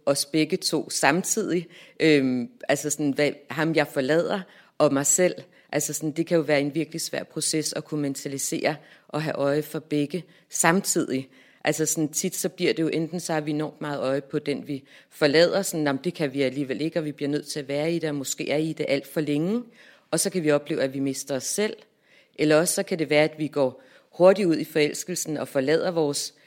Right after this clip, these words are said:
øhm, partner. Men, men så, altså sådan, det der med sådan enten at forlade os selv, eller forlade vores partner sådan mentalt og følelsesmæssigt. Altså det, vi, vi kan nemt stå i, at vi mangler balancen,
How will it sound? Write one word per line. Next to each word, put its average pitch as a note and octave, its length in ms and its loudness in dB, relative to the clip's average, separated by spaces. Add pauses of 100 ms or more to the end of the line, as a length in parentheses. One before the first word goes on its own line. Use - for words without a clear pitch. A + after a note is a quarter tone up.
(200)
øhm, A#2 680 0
partner. D#3+ 440 0 (440)
Men, D#3 260 2
men D3+ 160 2
så, F#3 180 2 (400)
altså D#3 200 -2
sådan, E3+ 160 -2
det F3+ 160 0
der F3 80 4
med E3+ 140 0
sådan - 180 -6
enten E3 300 -2
at E3+ 80 -4
forlade D3+ 440 0 (400)
os D3 140 2
selv, G#3 360 4
eller E3+ 180 4
forlade D#3 500 2
vores D3 280 -2
partner D#3 480 -2
sådan D3 300 -2
mentalt D3 560 -2 (360)
og D3 100 0
følelsesmæssigt. D#3+ 880 -2 (300)
Altså E3 280 -4
det, F#3+ 160 2 (180)
vi, E3+ 160 -2 (180)
vi E3+ 80 -6
kan E3+ 240 -2
nemt F3 300 -4
stå - 300 0
i, F3 220 -2
at - 180 -4
vi E3+ 60 -4
mangler D#3 340 -2
balancen, D#3+ 760 -2